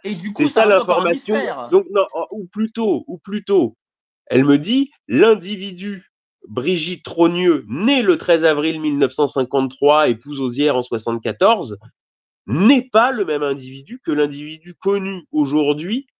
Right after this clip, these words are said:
Speaker 2: sous le nom de Brigitte Macron. Donc ça, c'est vraiment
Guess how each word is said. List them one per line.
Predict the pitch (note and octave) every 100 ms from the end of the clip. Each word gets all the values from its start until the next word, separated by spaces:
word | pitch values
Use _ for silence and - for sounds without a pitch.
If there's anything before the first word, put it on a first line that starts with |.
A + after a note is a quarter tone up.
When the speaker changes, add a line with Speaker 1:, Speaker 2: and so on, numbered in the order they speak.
| _ -
Speaker 2:
sous | - - C4 C4+
le | D#3
nom | F3 B3+ G#3+
de | D3
Brigitte | C#3 D3 D#3+
Macron. | G3 G#3+ E3 C3 - _ _
Donc | A2+
ça, | - A#3
c'est | - C#3
vraiment | B2 B2+ D#3 F#3 C4 C4